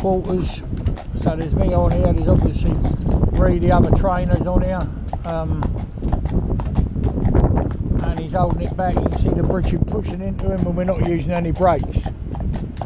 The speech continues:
So I'm gonna ask him to stop on the hill and hold it now. Whoop. And he'll hold it there like that. Um, he's brushing a little bit behind, so we've got brushing boots on him, nothing serious.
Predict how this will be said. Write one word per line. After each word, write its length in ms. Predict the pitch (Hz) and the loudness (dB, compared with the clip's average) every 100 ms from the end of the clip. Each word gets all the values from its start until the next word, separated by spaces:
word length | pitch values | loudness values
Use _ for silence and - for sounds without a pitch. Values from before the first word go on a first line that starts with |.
| - - - | -6 -6 -4
So 100 | 165 | -4
I'm 120 | 156 | -4
gonna 160 | 165 | 0
ask 280 | 180 180 - | 2 2 0
him 100 | 170 | -4
to 80 | 156 | -4
stop 340 | - 220 - | 2 2 4
on 120 | 190 175 | 2 0
the 80 | |
hill 200 | 180 170 | 0 0
and 80 | 170 | 0
hold 240 | 185 180 175 | 0 -2 -2
it 100 | 180 | -2
now. 220 | 185 185 | 0 2
Whoop. 460 | 196 220 226 226 - - - - - - - - - - - - 190 | 4 6 6 4 0 -6 -6 -6 -8 -12 -16 -16 -12 -10 -10 -12 -12
And 160 | 160 | -8
he'll 140 | 165 170 | -4 -2
hold 260 | 185 180 | -2 0
it 100 | 185 175 | 0 0
there 200 | 180 180 | 0 0
like 220 | 180 165 | -2 -2
that. 260 | 185 175 - - - - - - - - - - - - - - - - - - - | -4 -4 -4 -2 -2 -2 -6 -8 -6 -4 -4 0 -2 -2 -6 -8 -8 -8 -6 -8 -4
Um, 460 | 151 151 147 135 - - - - - - - - - - - - - | -4 -4 -4 -8 -4 -4 -4 -8 -16 -14 -12 -10 -8 -6 -6 -6 -6
he's 120 | 151 | -6
brushing 460 | - 214 170 185 185 | 0 0 0 0 0
a 80 | |
little 240 | 180 190 - | 0 0 0
bit 240 | 190 170 | 0 0
behind, 360 | 175 185 190 180 | 0 2 0 -2
so 140 | 175 | -4
we've 160 | 160 156 | -4 -4
got 180 | 175 - | -8 -4
brushing 320 | 190 - 175 | -4 -4 -6
boots 360 | 160 180 170 196 | -4 -4 -2 -2
on 120 | 175 | -4
him, 100 | 190 | -2
nothing 380 | 202 175 - - | -4 -4 -6 -4
serious. 600 | - 180 170 180 - | -2 2 2 0 -2